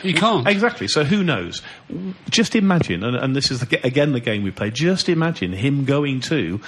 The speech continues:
Speaker 2: Stretford or Chelsea, and we're, you know, we, we start next season, you know, with
Speaker 1: David
Speaker 2: that charming,
Speaker 1: Moyes.
Speaker 2: with, with that charming man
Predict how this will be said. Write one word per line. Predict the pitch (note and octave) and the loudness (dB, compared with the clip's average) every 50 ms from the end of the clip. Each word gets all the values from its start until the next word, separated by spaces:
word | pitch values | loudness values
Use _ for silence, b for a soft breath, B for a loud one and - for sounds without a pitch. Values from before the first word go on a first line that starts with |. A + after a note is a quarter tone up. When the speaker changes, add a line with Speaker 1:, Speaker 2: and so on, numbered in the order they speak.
| B B B | B B B
Speaker 2:
Stretford | - - - D3 C3 - - - - F2+ G2 G#2 - - - - - - | -6 -2 0 0 0 0 -4 -6 -6 -6 -6 -6 -8 -12 -16 -16 -6 -2
or | C#3 C#3+ D#3+ D#3 | 0 2 2 0
Chelsea, | - - C#3 G2+ F#2 - - - - - C3 - B B B B B B B | 2 0 0 0 0 -2 -4 -4 -6 -8 -10 -14 B B B B B B B
and | - C3 C3+ C3+ C3 | -2 0 0 2 2
we're, | C3 C3+ C3+ C3 B2+ - | 2 2 2 0 0 0
you | D3+ C3+ | 0 0
know, | B2 A#2 - | 0 -2 0
we, | C#3+ C#3 D3 - | 0 0 0 0
we | C#3 C3 B2 | 0 -2 -2
start | - - - D#3+ D3+ D#3 D3+ - C#3 | -2 -2 0 2 2 2 0 0 0
next | C3+ C3 - - - - | -2 -2 0 0 0 2
season, | C#3+ C3+ C3+ G#2+ F2 E2 F2 G#2 B2 B2 | 2 2 0 0 -4 -6 -4 -6 -6 -4
you | D3 B2+ | -2 -2
know, | A2+ G#2+ A2+ - | -2 -2 -2 -2
with | B2+ B2+ A#2+ A2+ | -2 -2 -2 0
Speaker 1:
David | D3+ D3 A#2 C3 | 0 0 0 0
Speaker 2:
that | D3 C#3+ | 0 0
charming, | D#3+ - D3 D3+ D#3 D#3 D3 | 2 2 2 2 2 0 -2
Speaker 1:
Moyes. | - - - | -4 -8 -4
Speaker 2:
with, | C3 C3+ C3+ C3+ - - - - | -2 0 0 0 -2 -2 0 2
with | - C3 | 2 2
that | C3 C3 - - | 2 0 0 2
charming | - E3 D#3+ D#3+ D#3+ D#3+ C#3+ B2 | 2 2 4 4 2 0 0 0
man | G2 F#2 G2 G#2 A2 | 0 -2 -2 -2 -4